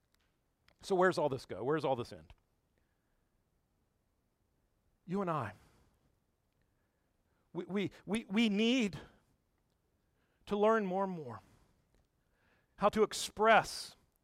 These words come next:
our faith and our belief in him. We need to learn to trust him and rely on him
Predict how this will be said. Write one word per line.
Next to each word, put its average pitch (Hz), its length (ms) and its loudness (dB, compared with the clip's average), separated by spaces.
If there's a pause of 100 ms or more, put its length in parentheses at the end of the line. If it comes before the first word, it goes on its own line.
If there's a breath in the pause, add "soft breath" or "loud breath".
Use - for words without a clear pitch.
(600)
our 156 120 -4
faith 208 680 0 (600)
and 165 100 -4
our 175 80 0
belief 165 300 0
in 147 100 -6
him. 147 320 -10 (840 soft breath)
We 233 120 2
need 247 140 6
to 226 80 10
learn 254 440 6
to 220 140 -2
trust - 480 6
him 202 240 2
and 190 120 0
rely 220 440 8
on 214 160 2
him 175 420 2